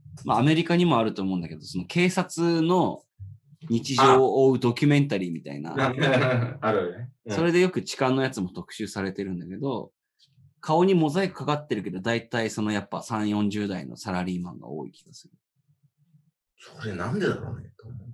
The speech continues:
Speaker 2: う。
Speaker 1: うーん。
Speaker 2: なんか、き-、あのー、もう四十歳になって一人暮らししてる男か、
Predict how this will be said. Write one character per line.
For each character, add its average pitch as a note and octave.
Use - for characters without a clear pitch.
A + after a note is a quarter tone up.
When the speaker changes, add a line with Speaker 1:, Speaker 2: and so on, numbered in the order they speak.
Speaker 2:
う。 A#2
Speaker 1:
う F#2+
ー G2
ん。 F#2
Speaker 2:
な A#2
ん -
か、 -
き-、 -
あ A#2
の A#2+
ー、 -
も A2
う B2
四 B2
十 B2+
歳 C3+
に A2+
な G#2+
っ G2+
て A#2
一 -
人 A2
暮 A#2+
ら A2+
し -
し -
て -
る E2
男 F2
か、 -